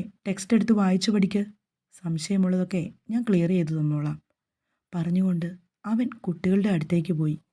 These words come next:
തുടരും. ഇനി മറ്റന്നാൾ വരാം കേട്ടോ. ഭയങ്കര പനി, ചുമ, ഒരു രക്ഷയില്ല. ഈ ഒരു ചെറിയ ഓഡിയോ തന്നെ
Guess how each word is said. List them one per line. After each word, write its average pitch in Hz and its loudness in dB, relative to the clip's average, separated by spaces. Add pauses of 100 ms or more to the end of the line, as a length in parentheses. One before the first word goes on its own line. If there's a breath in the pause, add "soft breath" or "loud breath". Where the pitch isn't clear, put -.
(1120)
തുടരും. 165 -4 (1700)
ഇനി 185 2
മറ്റന്നാൾ 175 0
വരാം 160 2
കേട്ടോ. 156 -2 (300)
ഭയങ്കര 165 -4
പനി, 160 -4 (140)
ചുമ, 156 0 (280)
ഒരു 196 -4
രക്ഷയില്ല. 156 -2 (720)
ഈ 180 -6
ഒരു 180 -2
ചെറിയ 185 0 (120)
ഓഡിയോ 170 2
തന്നെ 170 0